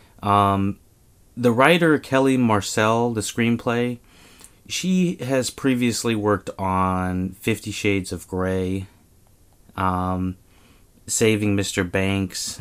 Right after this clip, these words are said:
and a couple of other television shows. Um, Scott Rosenberg was a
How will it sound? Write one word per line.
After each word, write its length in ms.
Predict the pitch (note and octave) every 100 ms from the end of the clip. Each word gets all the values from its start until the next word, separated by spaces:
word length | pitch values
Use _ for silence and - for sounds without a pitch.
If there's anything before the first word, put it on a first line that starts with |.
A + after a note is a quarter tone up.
| -
and 480 | F#2+ F#2 F#2 F#2 F#2
a 80 |
couple 340 | - G2+ G2 F#2+
of 160 | F2+
other 380 | F#2+ F#2 F#2 F2+
television 560 | - G2+ F#2+ F2 E2+ F2
shows. 560 | - F2 F2+ F2+ - - - - _ _ -
Um, 880 | F#2 F#2+ F#2+ F#2+ F#2+ F#2+ F#2+ F#2 F#2 _ _ _ _ _ - - - -
Scott 380 | - - A2+ G#2
Rosenberg 840 | A2 A2 G#2+ G2+ G2+ G2+ G2+ F#2+ - _ _ _ _ _ _
was 300 | G2+ G2+ F#2+
a 480 | F#2+ G2 F#2+ F#2